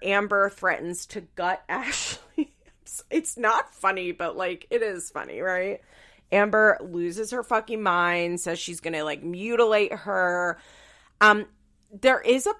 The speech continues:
part of that call that sounds like Amber could be calling Ashley a black bitch. I didn't hear that. I,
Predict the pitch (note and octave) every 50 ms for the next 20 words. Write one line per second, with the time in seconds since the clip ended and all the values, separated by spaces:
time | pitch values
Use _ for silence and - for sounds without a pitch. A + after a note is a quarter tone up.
0 | _ - - - - - D3 E3 F3+ - - _ - G3 G3+ G3 G3 G3 F#3 -
1 | - - - - - - D3+ D3+ D#3 D#3+ D#3+ E3+ E3+ F#3+ D#3+ - - - - -
2 | - - - - F3 F3 F3+ F#3 G3+ A3+ B3 C4+ D4 D4 A#3 - - F3 F3 F3
3 | E3+ E3+ D#3+ - - _ _ _ - F3 D#3+ E3+ D#3+ E3+ F3 E3+ - - - F#3
4 | E3+ E3 - - E3 E3 E3 - _ - - - - - F3 E3+ E3+ E3 E3 E3+
5 | - - - - D#3 - - - E3 D#3+ E3 - - - D#3+ D#3 D#3 D#3 E3+ _
6 | - D#3 C#3+ D#3+ D#3 D#3 D3+ D3+ - - - _ _ - E3 E3 F3 A#3 C#4+ -
7 | - - - - - - - - _ _ _ _ _ _ _ _ _ _ _ _
8 | _ _ - - A3 A#3 C4 E4+ G4+ G#4+ G#4+ G#4 A4 A4 A4+ G#4 F4 - - G#3
9 | - - - - E3 E3 D#3+ D#3 F3+ F3 A3 A3+ A#3 B3 B3 B3 A3 - - _
10 | - F#3+ G3 G#3 G#3 -